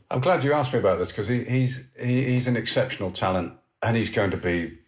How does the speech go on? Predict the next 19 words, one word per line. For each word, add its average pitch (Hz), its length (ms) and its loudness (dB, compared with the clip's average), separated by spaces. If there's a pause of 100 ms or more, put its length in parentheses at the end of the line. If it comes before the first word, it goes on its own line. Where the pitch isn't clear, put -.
(200)
potentially 90 420 -4
one 82 120 0
of 82 80 0
England's 78 260 -4
great 92 300 0
players. 95 500 0 (120)
Th-, - 140 -6 (140)
there's 120 160 -4
a 131 60 0
problem, 175 460 0
I 123 60 2
think, 113 240 -2
with 110 100 0
a 107 40 0
young 101 220 0
talent, 95 360 -4
though, 92 160 2
in 98 180 0
that 98 260 -2